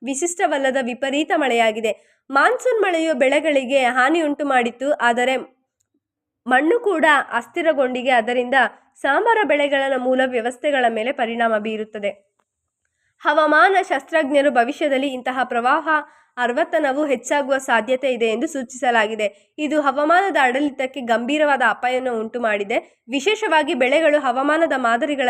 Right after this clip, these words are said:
ಮೇಲೆ ಹೆಚ್ಚು ಅವಲಂಬಿತವಾಗಿರುವ ರಾಜ್ಯಗಳ ಮೇಲೆ ಕೇಂದ್ರೀಕರಿಸುತ್ತದೆ. ಉದಾಹರಣೆಗೆ, ಏಲಕ್ಕಿ, ಮೆಣಸು ಮತ್ತು ಇತರ ರೀತಿಯ ಬೆಳೆಗಳು. ರೈತರು ಪರಿಸ್ಥಿತಿಯನ್ನು ನಿಭಾಯಿಸಲು ಸರ್ಕಾರದ ಕಡೆಯಿಂದ ಹವಾಮಾನ ಮುನ್ಸೂಚನೆಯನ್ನು ಸುಧಾರಿತ ವಿಧಾನಗಳನ್ನು ಬಗ್ಗೆ ವಿಚಾರಿಸುತ್ತಿದ್ದಾರೆ.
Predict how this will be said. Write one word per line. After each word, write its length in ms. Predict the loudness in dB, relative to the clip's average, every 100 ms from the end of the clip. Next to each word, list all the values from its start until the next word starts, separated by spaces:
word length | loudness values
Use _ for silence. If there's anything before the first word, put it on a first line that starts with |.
| -2
ಮೇಲೆ 320 | -2 -2 -4 -6 _ _ _
ಹೆಚ್ಚು 360 | -8 -6 -2 -2
ಅವಲಂಬಿತವಾಗಿರುವ 1040 | 0 0 0 0 -2 -4 0 0 -2 0 2
ರಾಜ್ಯಗಳ 440 | 2 0 -2 -2 -2
ಮೇಲೆ 240 | 0 -2
ಕೇಂದ್ರೀಕರಿಸುತ್ತದೆ. 1120 | -2 -2 -2 -2 -2 -4 -4 -8 -4 -4 -4 _ -10
ಉದಾಹರಣೆಗೆ, 760 | -2 2 2 2 2 0 0
ಏಲಕ್ಕಿ, 400 | 2 2 2 0
ಮೆಣಸು 400 | 0 0 0 0
ಮತ್ತು 160 | 0 -2
ಇತರ 200 | -2 0 0
ರೀತಿಯ 300 | 0 -2 0
ಬೆಳೆಗಳು. 680 | 0 0 0 -4 -8 _ _ _ _ 0
ರೈತರು 400 | 2 2 0 -2
ಪರಿಸ್ಥಿತಿಯನ್ನು 640 | -2 -4 -6 -2 0 0
ನಿಭಾಯಿಸಲು 500 | 0 0 -2 -2 -4
ಸರ್ಕಾರದ 500 | -2 -4 -2 -2 -2
ಕಡೆಯಿಂದ 360 | -2 0 0 0
ಹವಾಮಾನ 460 | -2 -2 0 2 2
ಮುನ್ಸೂಚನೆಯನ್ನು 760 | 0 -2 -6 -4 -2 0 -2
ಸುಧಾರಿತ 340 | -4 -6 -4 -6
ವಿಧಾನಗಳನ್ನು 600 | -2 0 0 0 -2 -2 -6
ಬಗ್ಗೆ 280 | -4 -4
ವಿಚಾರಿಸುತ್ತಿದ್ದಾರೆ. 1120 | -4 -4 -6 -8 -18 -14 -6 -4 -4 -6 _